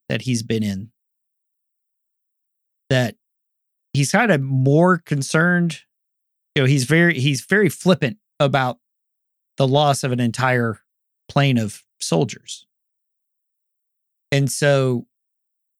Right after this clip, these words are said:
we, we get to that jaded place where he's checked out, right? He's drinking quite heavily these days.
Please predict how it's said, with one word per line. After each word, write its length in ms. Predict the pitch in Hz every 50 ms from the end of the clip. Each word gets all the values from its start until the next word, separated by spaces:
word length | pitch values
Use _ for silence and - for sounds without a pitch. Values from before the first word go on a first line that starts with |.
| _ _ _ _ _ _
we, 180 | - 131 135 139
we 160 | 123 131 127
get 200 | 120 151 143 -
to 100 | - 151
that 180 | 139 135 127 101
jaded 480 | 104 117 127 127 127 123 120 107 107 -
place 480 | - 113 98 85 92 - - - - - _ _ _ _ _ _ _ _ _ _ _ _ _ _ _ _ _ _ _ _ _ _ _ _ _ _ _ _ _ _ _ _ _ _ _ _ _ _ _ _
where 480 | - 123 120 113 113 110 110 104 117 - _ _ _ _ _ _
he's 160 | - 135 127 -
checked 280 | - 156 131 - -
out, 180 | 117 101 98 - -
right? 140 | 104 107
He's 180 | 107 143 147 131
drinking 500 | 117 120 135 151 123 135 131 127 117 110 - _ _ _ _ _ _
quite 200 | - 180 175 143
heavily 360 | 107 135 127 113 104 101 104
these 240 | 98 95 113 101 98
days. 400 | - - 95 104 123 131 - -